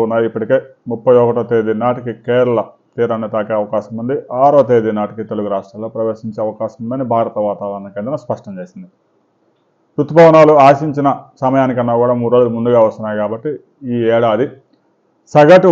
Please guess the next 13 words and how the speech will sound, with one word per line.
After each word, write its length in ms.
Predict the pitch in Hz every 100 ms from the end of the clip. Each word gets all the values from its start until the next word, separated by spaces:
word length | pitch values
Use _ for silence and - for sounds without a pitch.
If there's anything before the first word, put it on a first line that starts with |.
| 147
వర్షపాతం 600 | 147 170 170 160 156 151
కన్నా 260 | 135 131 127 123
కూడా 160 | 123 120 - _ _ _
దక్షిణాది 720 | 120 127 123 - 147 135 123 120
రాష్ట్రాల్లో 580 | 113 110 123 113 110 107 107
ఎక్కువ 220 | 107 135 120
వర్షపాతం 440 | 117 - 120 117
నమోదయ్యే 360 | 117 120 120 117
అవకాశం 320 | 113 120 120 135
ఉంది. 120 | 160 - - _ _ _ _ _ _
ఈశాన్య 380 | 131 135 143 123
రాష్ట్రాల్లో 460 | 110 107 - 113 107 110
మాత్రం 240 | 110 127